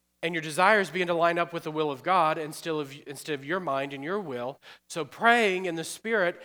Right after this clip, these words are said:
helps you get out of your natural mind and into the flow of what God is doing. I always say you gotta get, when you're on the river in your boat, you gotta get your oars in the water.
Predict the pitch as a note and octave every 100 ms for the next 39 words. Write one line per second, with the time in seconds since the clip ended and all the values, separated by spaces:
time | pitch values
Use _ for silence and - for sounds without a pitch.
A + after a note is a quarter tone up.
0 | - _ - A3 A3+ - G#3 F#3+ F3 E3+
1 | A3+ A#3 F3+ E3+ E3 - - D#3+ F#3+ G3+
2 | - E3 D3 D#3 G3 F#3 C#3 D#3 F#3 -
3 | _ _ _ _ _ _ _ _ - D#3+
4 | G#3 G3+ G3 F3 - G3 G#3 F#3 F3 E3
5 | D#3 E3 D#3+ D#3+ D#3+ C#3+ F#3+ D3+ A2+ -
6 | - - D#3 G3 F#3 - F#3 F3+ D#3+ F3
7 | D#3+ C3 D#3+ G3 - - _ _ - D3
8 | D3+ E3 F#3+ F#3 F3+ F3+ F#3+ E3+ D#3 C#3
9 | F3 F#3 D#3 E3 D3+ E3+ D3 D3 D#3 F3+
10 | G3 G3 - F#3+ F3+ E3 E3+ E3+ D3 G2+